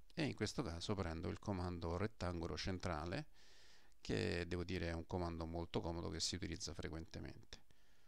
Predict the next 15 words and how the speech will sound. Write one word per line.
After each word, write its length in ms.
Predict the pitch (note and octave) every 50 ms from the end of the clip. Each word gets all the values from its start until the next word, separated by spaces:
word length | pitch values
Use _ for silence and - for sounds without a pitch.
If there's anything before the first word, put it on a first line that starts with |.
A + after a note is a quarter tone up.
| - - - - - - - - - -
Vado 200 | G2 G2+ F2+ F2
a 40 | F2
disegnare 460 | F2 E2+ F#2 F#2 F2 F2 E2+ F2 F2
il 60 | F2
mio 80 | F#2+ A2+
rettangolo 680 | B2+ - - - D3 D3+ D#3+ D#3+ D#3+ E3+ F3 F3 C3+
facendo 520 | - - F2 F2+ E2+ E2 E2 E2+ E2 D#2+ - - E2+ - -
semplicemente 920 | - - A#2 - - F#2 F2+ F2+ F2+ F2 F2+ - - E2+ E2 E2 - - - - - - - - - - -
due 260 | - G2+ G2 F#2+ F#2
clic, 440 | F2 F#2 G2 B2 - - - - F2
uno 320 | F2 F#2 G2 F2+ E2 E2+ D#2+
al 160 | D#2+ F2 F2
centro 640 | - - - G2+ G2 F#2+ F2+ F2 - - F2+ F2 E2+
e 60 | E2
uno 420 | E2 E2+ F2+ F#2 E2+ E2+ E2 -